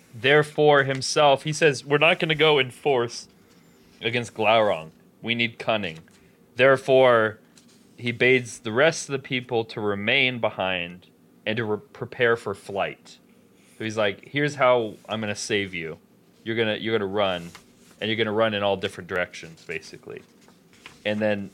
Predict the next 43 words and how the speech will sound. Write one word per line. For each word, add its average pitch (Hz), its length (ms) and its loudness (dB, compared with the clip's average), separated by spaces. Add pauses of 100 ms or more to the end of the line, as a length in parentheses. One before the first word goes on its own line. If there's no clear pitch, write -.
(160)
I'm, 139 500 2 (220)
whoever's 143 400 2
gonna 139 180 0
come 127 200 -2
with 120 180 -2
me, 123 140 -4
we're 110 140 -2
gonna 110 160 -2
go 101 120 0
face 92 380 -4
the 90 80 -12
dragon." 80 440 -8 (1080)
Sounds 156 340 2
to 147 60 -2
me 135 160 2
like 123 180 4
there's 117 180 -4
a 107 60 -10
great 113 360 -2
virtue 101 540 -6
behind 87 380 -8
what 87 160 -10
he's 87 160 -20
doing. 82 340 -12 (640)
Um, 90 320 -4 (100)
yeah, 127 360 4
maybe 117 240 -2
he 117 40 -6
wants 110 220 -6
to - 60 -20
get 98 100 -8
back 98 220 -2
at 90 80 -10
Glaurung. 87 440 -2
That's 90 140 -12
probably 85 300 -12
true, 82 400 -16
but, 85 160 -12 (880)
but 139 100 4
we 143 140 2
shouldn't 196 540 -2 (180)
condemn 127 760 2
Turin 95 720 -2